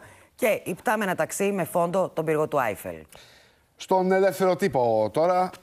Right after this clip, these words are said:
Speaker 2: οι καταθέσεις φωτιά από Σαμαρά και Αγγελή για στήσιμο της, ε, Νοβάρτης. Τι αποκαλύπτουν για Παπαγγελόπουλο και Τουλουπάκη; Πρόταση για σύσταση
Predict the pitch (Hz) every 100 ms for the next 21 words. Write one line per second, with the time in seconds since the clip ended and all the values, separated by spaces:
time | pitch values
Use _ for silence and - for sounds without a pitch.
0 | - 107 143 143 139 131 143 143 135 170
1 | 156 147 160 143 - 180 165 156 147 147
2 | 147 151 147 143 131 139 147 151 123 -
3 | - - - 123 156 147 - 190 - 147
4 | 131 113 120 110 - 101 95 95 90 95
5 | 104 117 113 - 196 - - - - -
6 | 202 202 175 175 165 160 170 165 156 151
7 | 127 139 135 147 139 135 127 - 131 98
8 | 120 107 - 123 139 175 151 175 165 139
9 | 143 139 160 151 139 - 123